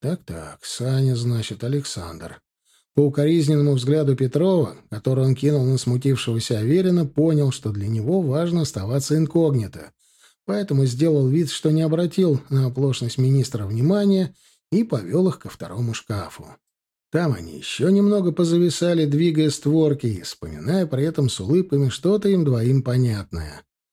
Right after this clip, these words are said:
Старался не прислушиваться, но всё равно. «Это ж только приведи сюда жену и покажи этот ремонт, придётся опять всё в квартире переделывать», —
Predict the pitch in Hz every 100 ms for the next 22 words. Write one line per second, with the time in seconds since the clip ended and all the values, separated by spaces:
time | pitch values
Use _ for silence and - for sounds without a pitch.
0 | _ - - 110 120 101 - 110 104 101
1 | 98 92 - 82 - 90 92 107 - 120
2 | 107 95 85 73 - _ _ _ _ _
3 | _ _ - 87 - - - 82 - 80
4 | 95 90 87 92 165 - 156 156 143 143
5 | 151 170 165 139 143 135 143 147 165 127
6 | 110 95 104 135 180 180 139 - 90 110
7 | 135 - 147 139 107 139 - 151 139 135
8 | 160 - 120 98 95 135 156 143 101 80
9 | - -